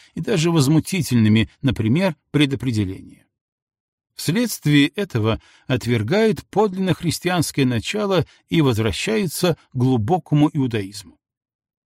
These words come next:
Между тем ошибка или основной недостаток христианской догматики находится там, где его никогда не ищут, и содержится именно в том, что считается решённым и достоверным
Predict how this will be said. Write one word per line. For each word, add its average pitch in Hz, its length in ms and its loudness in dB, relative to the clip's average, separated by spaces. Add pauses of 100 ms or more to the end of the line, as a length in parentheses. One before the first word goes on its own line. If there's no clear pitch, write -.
Между 135 420 2
тем 190 360 -2
ошибка - 720 -2 (260)
или 151 400 2
основной 151 680 -2
недостаток 143 640 -2
христианской - 640 -2
догматики 123 680 -4 (320)
находится 160 600 -2
там, 202 340 0
где 110 260 0
его 131 280 0
никогда 160 520 0
не 175 240 0
ищут, - 300 -4 (460)
и 139 100 2
содержится 131 800 -2
именно 139 320 2
в - 100 -8
том, 185 320 0 (220)
что - 200 -4
считается 185 640 -2
решённым 185 680 0
и 170 120 -4
достоверным 143 800 2